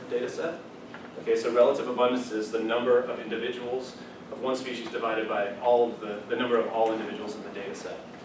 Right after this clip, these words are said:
So for example, this one, impatiens, Bombus impatiens, made up about twenty-five percent of the historic data, and now makes up about twenty-three percent of the modern data.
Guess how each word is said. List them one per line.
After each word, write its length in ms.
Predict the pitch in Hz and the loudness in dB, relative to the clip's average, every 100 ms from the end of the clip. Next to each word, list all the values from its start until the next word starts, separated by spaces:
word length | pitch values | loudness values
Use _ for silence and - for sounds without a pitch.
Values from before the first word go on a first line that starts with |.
| - | -16
So 160 | - 123 | 2 4
for 80 | 123 | 4
example, 400 | 113 123 117 117 - - | 4 2 4 0 -2 -8
this 220 | 101 101 120 | -6 -2 2
one, 160 | 113 117 - | 2 2 -4
impatiens, 600 | 110 - 131 131 104 101 | -6 -6 -4 -4 -6 -4
Bombus 320 | 107 107 107 | -2 -2 -4
impatiens, 640 | 113 104 107 104 117 110 - | -6 -4 -2 -2 -4 -8 -4
made 160 | 113 | -2
up 140 | 113 107 | 0 -2
about 320 | 113 107 117 - | -4 -4 -6 -6
twenty-five 560 | 120 110 113 110 107 | -4 -4 -4 -4 -4
percent 400 | 104 104 - 104 104 - - - - | -6 -8 -6 -6 -8 -12 -16 -16 -8
of 120 | - | -8
the 60 | - | -6
historic 680 | - 107 - 117 117 104 107 - - - - - | -6 -6 -2 4 6 6 2 -4 -14 -16 -14 -6
data, 280 | 98 101 98 - | -2 -2 -4 -6
and 100 | 110 | -6
now 140 | 113 | -4
makes 220 | 110 107 101 | -2 -4 -8
up 120 | 104 | -8
about 300 | 101 95 95 - - - | -6 -6 -8 -14 -16 -12
twenty-three 400 | 104 101 - 101 | -10 -8 -8 -10
percent 360 | 98 - - - - - - - - | -10 -12 -12 -10 -12 -12 -14 -12 -10
of 140 | 110 | -10
the 140 | 110 - - 110 | -6 -6 -8 -6
modern 380 | 113 113 107 - 98 | 2 2 2 -4 -8
data. 280 | 113 95 | -8 -6